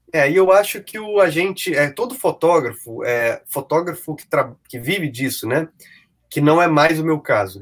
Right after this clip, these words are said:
mas já foi. É, eu acho que a gente tem que fazer trabalhos pra publicidade, né? Em algum momento.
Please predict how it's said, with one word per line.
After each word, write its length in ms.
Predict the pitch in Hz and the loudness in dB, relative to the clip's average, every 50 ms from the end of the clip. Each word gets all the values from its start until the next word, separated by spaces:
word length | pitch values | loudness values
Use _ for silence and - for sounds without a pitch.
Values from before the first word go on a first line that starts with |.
| 107 101 | -12 -6
mas 160 | 107 110 113 113 | -4 -2 -2 0
já 80 | 143 | -2
foi. 360 | 139 - - 135 117 98 92 _ _ _ _ _ _ - _ _ _ _ _ _ - | -2 -2 -2 -4 -4 -4 -6 _ _ _ _ _ _ -20 _ _ _ _ _ _ -2
É, 560 | - 123 127 131 131 131 123 120 120 120 - - _ _ _ _ _ _ _ _ _ _ _ - - - _ _ | 0 2 4 4 6 6 6 6 4 2 0 -4 _ _ _ _ _ _ _ _ _ _ _ -20 -20 -20 _ _
eu 120 | - 139 131 | -4 0 2
acho 220 | 139 147 147 - | 2 2 0 0
que 80 | - 170 | 0 0
a 60 | 160 | 0
gente 280 | 143 165 175 180 - 165 | 0 -2 -4 -4 -6 -12
tem 360 | - _ - 180 185 214 240 | -12 _ -4 -2 -2 -2 -2
que 340 | 233 _ - - 180 190 196 | -6 _ -6 -2 0 0 0
fazer 360 | 185 - 151 143 139 147 151 | 0 0 -2 -2 -2 -2 -4
trabalhos 520 | - 170 160 147 143 135 139 143 165 160 - | -2 -2 0 0 0 0 0 0 -2 -4 -6
pra 200 | - 156 156 156 | -4 -4 -4 -4
publicidade, 760 | - 165 156 170 160 - 202 202 185 165 165 160 160 123 110 | -4 -8 -10 -10 -8 -8 -8 -4 -2 0 2 0 0 -2 -6
né? 220 | 107 127 143 147 - _ _ - | -8 -8 -8 -8 -12 _ _ -12
Em 140 | 117 123 135 | -4 -2 0
algum 220 | 139 131 127 135 | 0 0 0 0
momento. 580 | 139 170 180 180 165 160 156 131 113 - 95 | 0 0 2 2 2 0 0 -2 -6 -10 -14